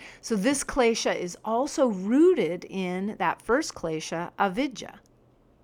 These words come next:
right? All kleshas are rooted in that general ignorance of who we really are. If we, if we really had a visceral connection with soul as we move through this life, right, which is really what the, the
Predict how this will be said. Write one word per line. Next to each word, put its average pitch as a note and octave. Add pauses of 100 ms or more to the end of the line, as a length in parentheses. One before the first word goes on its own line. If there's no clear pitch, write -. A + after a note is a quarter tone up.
(320)
right? F#3+
All B3
kleshas -
are F#3
rooted F3
in F3+
that E3
general F#3
ignorance F#3
of E3
who G3+
we E3
really E3
are. - (500)
If F#3+
we, F#3+ (160)
if F3+
we F3+
really C4
had G#3
a D#3+
visceral C4
connection G3
with F3
soul - (600)
as F3+
we F#3+
move F3
through F3+
this D#3
life, D#3 (580)
right, E3+
which F3
is E3
really E3+
what D3+
the, D3+
the D3